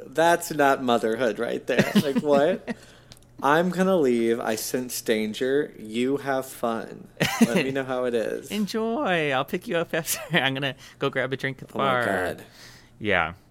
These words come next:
Speaker 2: There was an elderly woman on the tour on the second floor, and while the guide was talking, he noticed her flinch abruptly.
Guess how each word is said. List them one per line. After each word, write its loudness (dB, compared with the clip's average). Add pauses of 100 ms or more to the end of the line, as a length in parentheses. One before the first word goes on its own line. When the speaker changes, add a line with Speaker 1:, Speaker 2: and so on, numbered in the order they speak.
(220)
Speaker 2:
There 4
was 4
an 0
elderly 0
woman -2 (400)
on 4
the 0
tour 0
on 0
the -6
second -6
floor, -4 (300)
and -6
while 4
the -2
guide 2
was -8
talking, 0
he -4
noticed -2
her -2
flinch -6
abruptly. -2